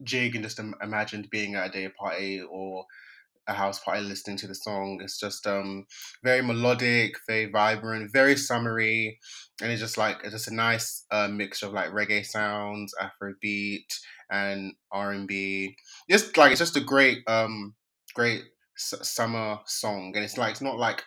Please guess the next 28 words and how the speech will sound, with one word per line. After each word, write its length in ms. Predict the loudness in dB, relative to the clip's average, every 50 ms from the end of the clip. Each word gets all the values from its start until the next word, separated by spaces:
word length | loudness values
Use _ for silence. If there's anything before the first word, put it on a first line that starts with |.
| -10 _ -10
a 40 | -10
club 360 | -8 -6 -4 -4 -2 -2 -2
bang. 220 | -2 -2 -2 -4
It's, 120 | -6 -6 -6
like, 120 | -8 -8 -10
it's 160 | -12 -12 -10
very 300 | -8 -6 -6 -6 -6 -8 -8
mid-tempo, 1080 | -8 -10 -10 -10 -12 _ -12 -8 -8 -8 -8 -8 -8 -8 -6 -6 -4 -4 -6 -8 -8 -10
so 260 | -10 -8 -6 -6 -6
it's 140 | -6 -8 -6
got 260 | -4 -4 -2 -4 -4
a 60 | -4
nice 300 | -4 -4 -4 -6 -8 -6
bounce, 480 | -4 -4 -2 -2 -4 -6 -8 -10 -12 -12
a 40 | -8
nice 280 | -8 -8 -8 -8 -10
groove. 580 | -12 -12 -10 -10 -8 -8 -8 -8 -10 -10 -12 -14 -16 _ _ -20 -20 -20 -20 -20 -20 -20 -20 _ -20 -20 -20 -20 -14 _ -8
And, 140 | -6 -4
um, 340 | -4 -4 -4 -4 -6 -8 -4 2
yeah, 360 | 4 4 6 4 4 2 -2 -8 -10 _ -2
I, 260 | 0 0 0 -2 -6 -12 -18 -20 _ _ -4
um, 320 | -4 -2 -2 -4 -2 -2
I 60 | -2
look 180 | 0 -2 -2 -4
forward, 420 | -6 -8 -8 -6 -4 -4 -6 -6 -10 -12 -16 -18 _ -10
he 80 | -6
has 200 | -2 -2 -2 -2
his, 400 | -2 -6 -6 -8 -10 -10 -12 -12